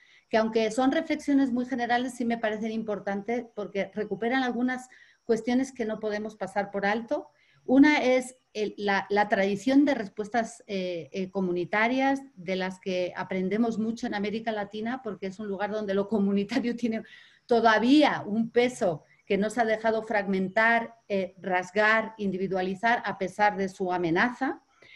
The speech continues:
Y te-, y lo tercero es compartir una experiencia en la que yo estoy participando junto con una,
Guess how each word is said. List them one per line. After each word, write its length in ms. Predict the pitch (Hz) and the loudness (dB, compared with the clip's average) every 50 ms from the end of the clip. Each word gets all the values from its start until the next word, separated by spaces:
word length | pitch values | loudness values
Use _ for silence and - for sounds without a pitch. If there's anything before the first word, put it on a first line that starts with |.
| - _ _ | -20 _ _
Y 200 | - 240 247 240 | 0 0 2 4
te-, 140 | 277 277 - 285 | 4 2 2 4
y 140 | 277 277 285 | 4 4 4
lo 200 | 285 294 294 285 | 4 2 2 2
tercero 440 | 302 302 262 - - 294 302 302 | 0 0 0 -2 -4 -2 0 0
es 100 | 311 302 | 0 0
compartir 560 | - 285 262 247 247 226 214 196 - 262 262 277 | 0 0 0 0 0 0 -2 -2 -2 0 2 4
una 140 | 269 269 | 4 4
experiencia 500 | 269 269 - 269 240 262 269 269 269 247 | 4 2 0 -2 0 2 2 2 2 0
en 60 | 226 202 | -2 -2
la 100 | 180 185 | -2 -2
que 100 | 185 180 | -2 -4
yo 80 | 190 | -4
estoy 220 | 202 196 - 262 247 | -4 -4 -4 -6 -4
participando 880 | 247 247 226 - 254 240 240 254 254 - 254 247 247 247 247 262 254 | -2 -4 -4 -4 -6 -4 -4 -6 -2 -2 0 0 0 0 0 0 -2
junto 360 | 254 254 254 247 226 226 208 202 | -2 -2 -2 -2 -2 -2 -4 -4
con 160 | 208 202 208 | -4 -4 -4
una, 480 | 220 226 240 247 247 247 247 240 - - | -2 -2 0 0 0 0 0 -2 -4 -10